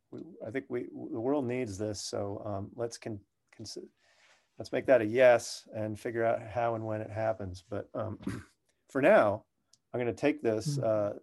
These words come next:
Speaker 1: wordsmith it a little bit and, uh, run it by you. Um, I'm gonna look for some scientific evidence behind this. I know that there's some,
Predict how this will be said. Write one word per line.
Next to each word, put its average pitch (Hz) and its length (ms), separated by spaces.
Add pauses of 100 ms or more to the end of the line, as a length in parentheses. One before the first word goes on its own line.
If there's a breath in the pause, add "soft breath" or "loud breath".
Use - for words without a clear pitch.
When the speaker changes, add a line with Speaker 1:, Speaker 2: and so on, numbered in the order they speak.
(400)
Speaker 1:
wordsmith 131 500
it 120 80
a 113 40
little 110 160
bit 107 260 (600)
and, 110 360
uh, 107 140
run 127 200
it 135 100
by 127 160
you. 107 400 (120)
Um, 107 320 (460)
I'm 120 100
gonna 175 220
look 127 500
for 143 280
some 120 380 (120)
scientific 131 600
evidence 120 420
behind 123 360
this. 110 160
I 117 80
know 143 140
that 147 180
there's 117 280
some, 113 260